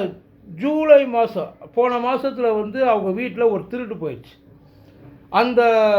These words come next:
பொண்ணுக்கு முப்பத்தி ரெண்டு வயசு, இன்னும் கல்யாணம் ஆகல. கல்யாணத்துக்காக சேர்த்து வச்சிருந்த ஒரு இருபத்தி ரெண்டு பவுனு, ஒரு ஐம்பதாயிரம் ரூபா ரொக்கம், அதுக்கப்புறம் பட்டு புடவை, அது இது. அதாவது வயல் வேலைக்கு போயிட்டா, வீட்ல இருக்கவங்கலாம் வந்து பெரிய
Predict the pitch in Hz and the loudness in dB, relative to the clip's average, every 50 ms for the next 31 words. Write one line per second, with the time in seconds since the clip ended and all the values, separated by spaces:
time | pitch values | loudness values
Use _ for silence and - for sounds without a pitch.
0 | 190 185 175 170 156 151 - - - - _ - _ - - _ - - 247 269 | 2 2 0 -2 -6 -8 -12 -16 -20 -20 _ -20 _ -20 -20 _ -2 2 2 2
1 | 294 294 277 - 190 285 285 254 226 226 233 196 - - 277 277 277 277 247 226 | 2 0 -2 -2 -2 -4 -4 -4 -2 -4 -4 -2 0 2 2 2 2 0 -2 -2
2 | 208 185 185 180 190 196 190 - 247 240 247 226 226 202 196 208 214 208 190 156 | -2 -2 -2 0 0 -2 -2 -4 -4 -2 -2 -2 0 0 2 2 2 2 2 0
3 | 135 113 110 104 - - - _ - - - - - - - - - _ _ _ | -4 -6 -10 -14 -16 -18 -20 _ -20 -20 -20 -20 -20 -20 -20 -20 -20 _ _ _
4 | _ _ - 208 214 247 262 262 254 240 202 233 226 240 247 240 240 247 240 233 | _ _ -2 0 2 4 4 4 2 0 -2 -2 0 0 0 0 2 0 0 0
5 | 233 240 233 220 214 214 220 220 214 208 202 202 190 196 202 226 240 233 233 233 | 0 -2 -2 -2 -2 -4 -8 -6 -4 -4 -4 -4 -4 -4 -2 0 0 0 0 -2
6 | 220 214 202 190 190 185 190 202 202 208 208 214 226 247 254 - - 196 190 185 | -4 -6 -4 -6 -4 -2 0 0 0 0 -2 -4 -6 -6 -8 -8 -6 -4 0 0
7 | 175 175 185 175 196 190 190 185 190 196 214 214 185 190 175 - - 208 214 220 | 0 0 0 -2 -2 -2 0 0 0 0 -2 -2 -2 -4 -4 -6 -6 -6 -4 -4
8 | 233 233 - - _ _ _ _ _ _ _ _ _ _ _ - 220 226 226 202 | -4 -4 -8 -14 _ _ _ _ _ _ _ _ _ _ _ -2 0 2 2 2
9 | 220 220 233 233 233 226 220 - 226 226 190 214 202 202 202 214 196 190 202 196 | 2 2 2 2 2 0 -2 0 0 -2 -2 0 0 0 2 2 2 0 0 -2
10 | 185 185 - - - 202 220 240 247 226 233 247 269 262 262 247 240 233 226 226 | -4 -4 -8 -6 -2 0 2 2 4 4 4 4 4 2 2 2 0 0 0 -2
11 | 190 220 220 220 220 214 214 208 196 190 214 220 214 220 208 196 180 196 202 202 | -2 -2 -2 -2 0 -2 -2 -2 -2 -6 -8 -8 -6 -6 -6 -6 -4 -2 0 0
12 | 202 202 214 208 196 190 190 208 214 - 208 202 208 214 220 | 2 2 2 2 2 0 -2 -4 -6 -6 -4 -4 -2 0 0